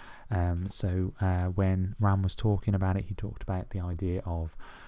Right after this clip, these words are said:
you know, old monsters and, uh, demons and, and vampires as a, as a metaphor for colonialism, um, in India.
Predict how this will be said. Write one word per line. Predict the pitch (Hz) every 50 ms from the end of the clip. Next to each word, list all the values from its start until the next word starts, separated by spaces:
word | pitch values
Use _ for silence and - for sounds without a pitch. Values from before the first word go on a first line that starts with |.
| - - -
you | - 98
know, | 80 78 80 87 - -
old | 104 90 87 87
monsters | 90 92 98 104 107 - - - 95 90 90 80 87
and, | 90 85 82 85 80 80 82 82 - - - -
uh, | - 90 80 80 80 78
demons | 78 101 95 90 90 87 85 85 85 82 87
and, | 90 82 80 82 82 85 - -
and | 90 80 82 82
vampires | 92 90 92 90 - 87 85 85 - -
as | 101 95 92 -
a, | 98 87 87 87 85 - - - - - - - - - - - - - - -
as | - 101 90 90
a | 87 87
metaphor | 98 101 - - 107 - - 92 85
for | - - -
colonialism, | - - 98 101 104 101 92 82 82 82 - - - - - - -
um, | 98 87 90 90 87 92 98
in | 110 107 87 87
India. | - 95 92 95 92 87 85 87